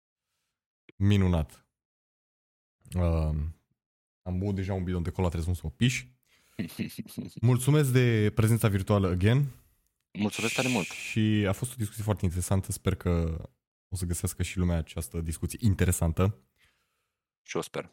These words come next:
Speaker 2: Dacă nu, eu oricum o să mai ascult o dată.
Speaker 1: <laughs> E bine. Am un play
Speaker 2: <laughs> Au-,
Speaker 1: asigurat.
Speaker 2: aud, să, să aud ce am spus.
Speaker 1: Da.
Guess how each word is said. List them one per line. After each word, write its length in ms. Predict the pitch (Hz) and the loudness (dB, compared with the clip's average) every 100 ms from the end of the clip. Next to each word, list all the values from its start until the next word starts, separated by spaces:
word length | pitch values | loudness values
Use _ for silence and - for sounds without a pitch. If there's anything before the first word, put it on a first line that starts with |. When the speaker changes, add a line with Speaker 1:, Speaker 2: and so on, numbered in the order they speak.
| - | -10
Speaker 2:
Dacă 280 | 104 101 92 | -6 -4 -4
nu, 220 | 104 92 | -4 -2
eu 120 | 90 | -2
oricum 240 | 87 - | -4 -6
o 80 | - | -10
să 80 | - | -10
mai 100 | 82 | -14
ascult 260 | - - - | -14 -12 -12
o 60 | - | -12
dată. 200 | - _ _ | -16 _ _
Speaker 1:
<laughs> 560 | 104 147 147 92 - - - _ - _ - - | -2 0 0 0 -2 -20 -20 _ -20 _ -20 -8
E 60 | 104 | -4
bine. 440 | 92 92 80 78 - 123 117 - - | 0 0 0 -6 -8 -6 -6 -6 0
Am 200 | 107 107 | 2 4
un 100 | 101 | 4
play 180 | 113 | 4
Speaker 2:
<laughs> 20 | 107 | 4
Au-, 40 | |
Speaker 1:
asigurat. 420 | 98 95 98 95 | 4 4 4 4
Speaker 2:
aud, 240 | 90 113 117 _ _ _ - | 4 4 4 _ _ _ -10
să, 320 | - 98 - - | -2 -2 -2 -6
să 180 | - 92 | -2 2
aud 320 | 90 110 113 | 2 0 0
ce 140 | - | 0
am 80 | 101 | 0
spus. 380 | 107 - - - - - - 107 | -2 -10 -10 -10 -12 -18 -10 0
Speaker 1:
Da. 220 | 98 85 | 2 2